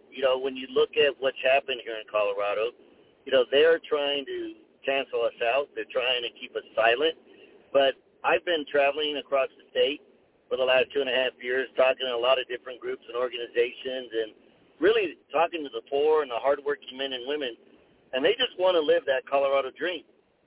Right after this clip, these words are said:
And they don't want government telling them how to live it or the restrictions and the mandates. And so we gotta make sure that we stand together and turn it around because, like you said, you know, the movie that,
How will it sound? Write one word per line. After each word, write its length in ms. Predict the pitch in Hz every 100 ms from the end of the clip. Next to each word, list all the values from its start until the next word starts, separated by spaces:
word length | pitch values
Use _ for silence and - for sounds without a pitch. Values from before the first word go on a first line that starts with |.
| 123
And 120 | 131
they 100 | 170
don't 220 | 190 185 156
want 380 | 180 185 143 135 _ -
government 480 | 160 185 135 120 123 -
telling 260 | 139 143
them 140 | 135 117 120
how 160 | 143
to 80 | 156
live 260 | 135 127 143
it 180 | 139
or 160 | 123 107 101 113
the 60 |
restrictions 760 | 117 113 - 139 147 151 147 127
and 120 | 117
the 60 | 110
mandates. 520 | 117 135 143 151 - _ _ _ _ _ _ -
And 120 | 131 -
so 260 | 147 139 123 139
we 160 | 175
gotta 220 | 180 165 147
make 200 | 147 135 -
sure 220 | 156 156
that 180 | 139 110 135
we 160 | 143 - -
stand 300 | 147 156 139
together 500 | 131 151 135 117 117 _ _ _ -
and 140 | 123 -
turn 220 | 156 160
it 80 | 143
around 400 | 147 175 131 107
because, 340 | 117 - 127 120 _ _ _ _ _ -
like 140 | 135 135
you 80 | 127 -
said, 300 | 160 147 135
you 80 |
know, 80 | 135
the 160 | 127 131
movie 480 | 156 175 147 139 131
that, 240 | 123